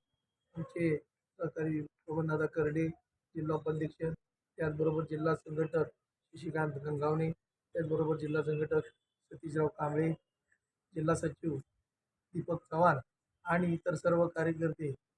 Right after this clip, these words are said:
यांनी एकत्रितरित्या निवासी जिल्हा उपाधिकारी माननीय पाटील साहेब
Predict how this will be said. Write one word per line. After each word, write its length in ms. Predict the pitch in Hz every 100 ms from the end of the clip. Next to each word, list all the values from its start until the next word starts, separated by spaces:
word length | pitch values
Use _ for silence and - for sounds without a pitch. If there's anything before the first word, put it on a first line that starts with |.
| _ 175
यांनी 400 | 165 165 170 165
एकत्रितरित्या 800 | 170 170 170 170 160 165 160 156 _ _ _ _ -
निवासी 640 | 156 165 175 180 170 160 _ _ _ _ 156
जिल्हा 200 | 160 160
उपाधिकारी 500 | 160 160 170 156 131 - - _ _ _ _ _ - - - - - - 160
माननीय 300 | 160 165 170
पाटील 340 | 165 156 165
साहेब 220 | 165 151